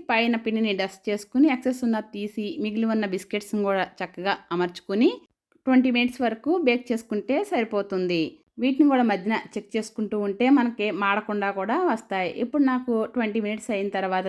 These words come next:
చూస్తే మొత్తం అన్నీ ఈవెన్గా కుక్ అయ్యి చాలా బాగా వచ్చాయి. ముందుగా తయారు చేసుకున్నవి కూడా తీస్తే చక్కగా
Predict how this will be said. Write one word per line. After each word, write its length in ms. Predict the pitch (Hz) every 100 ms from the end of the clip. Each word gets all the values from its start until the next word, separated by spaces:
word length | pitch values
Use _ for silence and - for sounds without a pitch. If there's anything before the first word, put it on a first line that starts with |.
| 185
చూస్తే 300 | 190 190 190 185 175
మొత్తం 220 | 185 190 190
అన్నీ 140 | 208 196
ఈవెన్గా 400 | 196 202 196 285 480 - _ _ _
కుక్ 260 | - 262 247
అయ్యి 180 | 226 208
చాలా 180 | 208 196 190
బాగా 240 | 185 185 269 440 202
వచ్చాయి. 480 | 196 190 170 170 160 - _ _ _ _ 233
ముందుగా 220 | 254 262 269
తయారు 240 | 226 220 226
చేసుకున్నవి 440 | 220 - 208 202
కూడా 140 | 202 202 196
తీస్తే 340 | 208 220 220 208 - -
చక్కగా 360 | 208 - 196